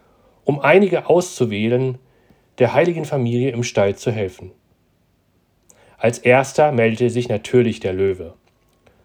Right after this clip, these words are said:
„Nur ein Löwe ist würdig, dem Herrn der Welt zu dienen“, brüllte er. „Ich werde jeden zerreißen, der dem Kind zu nahe kommt.“ „Du bist mir zu grimmig“,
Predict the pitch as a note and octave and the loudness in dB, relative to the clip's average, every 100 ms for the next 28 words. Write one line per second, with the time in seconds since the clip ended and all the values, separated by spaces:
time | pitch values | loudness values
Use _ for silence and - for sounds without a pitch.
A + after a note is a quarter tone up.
0 | _ A2+ G#2 G2+ F#2+ B2 D#3+ C#3+ C3 - | _ -2 -2 -2 0 2 4 2 0 -2
1 | - G#2+ B2+ C#3 B2+ - G2+ F#2 A#2 A#2+ | -8 2 4 4 2 -8 -10 0 0 2
2 | A2 A#2 C#3 - G#2+ G2+ F#2+ F#2 F2+ G2+ | 4 4 2 0 -8 -6 -8 -10 -2 -2
3 | G2 G2 F#2+ F#2 F2+ - - - A#2 - | -2 -6 -4 -6 -8 -18 -20 -10 -6 0
4 | D3 D3+ C#3 E3 G3 F3 D3+ B2+ A#2+ D3 | 2 2 -2 2 4 4 2 2 4 2
5 | C#3+ - A2+ A2 G#2+ - A#2+ - - C3+ | 0 -4 -4 -2 -2 -2 -2 -4 -6 -2
6 | C3+ F#2 D#2+ F2 D#2+ - _ _ _ _ | 0 -2 -6 -12 -14 -20 _ _ _ _
7 | _ _ _ _ _ G2+ A2 A#2+ - A2 | _ _ _ _ _ -2 0 0 0 -2
8 | - G#2+ C#3+ D3 - - | -2 0 2 2 -2 -8